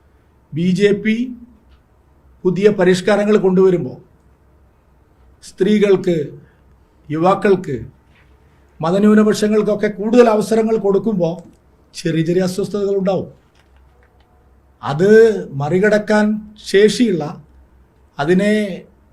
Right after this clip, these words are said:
മാനേജ് ചെയ്യാൻ കഴിവുള്ള ഒരു മെക്കാനിസം ഉള്ള പാർട്ടിയാണ് ബി ജെ പി. അതുകൊണ്ട് ഞങ്ങൾ ഇത്രയും പോസിറ്റീവായിട്ടുള്ള ഒരു കാര്യം, ഏതോ ചില പത്രങ്ങൾ പറയുന്നത് കേട്ടു, ഗ്രൂപ്പുകൾക്ക് അതീതമായി.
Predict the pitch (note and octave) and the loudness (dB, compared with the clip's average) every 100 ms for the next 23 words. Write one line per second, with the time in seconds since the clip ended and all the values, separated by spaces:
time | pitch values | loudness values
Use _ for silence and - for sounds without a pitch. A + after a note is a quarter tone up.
0 | _ _ _ B2 D3+ G3+ F#3 G#3+ G#3+ G#3 | _ _ _ -8 -2 0 4 4 4 2
1 | F#3 G3 G#3 G#3 G#3 G3+ F#3 - - _ | 2 4 2 2 2 0 -2 -6 -20 _
2 | _ _ _ - E3+ E3+ G#3 G#3+ A3 G#3+ | _ _ _ -8 -6 0 2 2 2 2
3 | A3+ G#3 G3+ G3+ G3 C#3+ B2 G#2 - _ | 0 0 -2 -2 -4 -4 -10 -12 -20 _
4 | _ _ _ _ _ _ _ _ _ _ | _ _ _ _ _ _ _ _ _ _
5 | _ F3 G3+ A#3+ A#3 F3+ F#3+ F3 F3 G#3 | _ -4 0 2 2 2 0 -2 -2 0
6 | A3 G#3+ - A#3+ B3+ A#3 G#3+ G#3+ B3+ G#3+ | 0 -2 2 4 4 2 0 -2 -2 -2
7 | A#3 G#3+ G#3+ G3+ G3+ F#3+ F#3 D#3+ D#3 C3 | -2 -2 -2 -2 0 -2 -4 -6 -6 -8
8 | - - _ _ _ _ _ _ _ _ | -12 -20 _ _ _ _ _ _ _ _
9 | _ _ _ _ _ D3+ D#3+ G3+ G3 G3 | _ _ _ _ _ -8 -4 -2 -2 -2
10 | F#3+ F3 - _ _ - E3 - F3+ F3 | -2 -4 -10 _ _ -16 -14 -6 -2 -2
11 | D#3+ D#3+ D#3 C#3+ B2 A2+ _ _ _ _ | -4 -6 -6 -8 -10 -14 _ _ _ _
12 | - C3 A3 - A#3+ A3 G3 F#3+ E3+ F3+ | -10 0 2 2 2 2 2 -2 -2 -2
13 | E3 C#3 | -4 -8